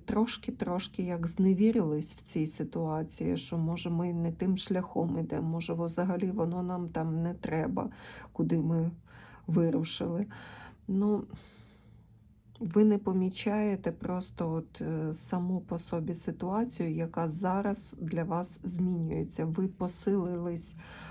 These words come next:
у ваших якихось, ем, ну, у вашому сприйнятті, ви щось більше знаєте, ви не помічаєте, як ви змінились. І весь ч-, цей час він для вас, ем, ну, от наданий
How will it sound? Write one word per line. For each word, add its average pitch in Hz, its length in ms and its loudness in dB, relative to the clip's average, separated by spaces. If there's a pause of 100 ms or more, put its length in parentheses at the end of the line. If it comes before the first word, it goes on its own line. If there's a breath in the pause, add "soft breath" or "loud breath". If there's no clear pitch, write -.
(180 loud breath)
у 180 100 -2
ваших 170 560 0
якихось, 170 720 -4
ем, 170 540 0 (400)
ну, 190 120 2
у 175 80 0
вашому 208 380 2
сприйнятті, 190 760 2
ви 170 140 -2
щось 202 400 -4
більше 196 480 2
знаєте, 165 600 0
ви 170 140 -2
не 180 120 -2
помічаєте, 190 800 0
як 185 320 -2
ви 196 160 0
змінились. 175 840 0 (440 loud breath)
І - 80 0
весь 202 380 2
ч-, - 220 0
цей 190 360 2
час 262 520 0
він 185 260 2
для 185 180 0
вас, 202 420 0
ем, 190 440 0
ну, 196 100 2
от 185 140 -2
наданий 185 640 4